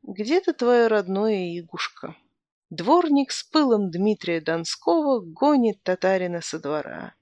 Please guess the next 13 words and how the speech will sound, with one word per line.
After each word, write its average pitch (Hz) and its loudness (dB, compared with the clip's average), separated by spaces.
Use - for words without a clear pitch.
И 220 4
над 254 6
рекой 285 2
вьётся 220 0
мрамор 311 4
морской. 214 -2
В - -6
шесть 226 2
часов 175 -4
вечера 277 -2
в - -6
шестом 247 2
этаже 190 -2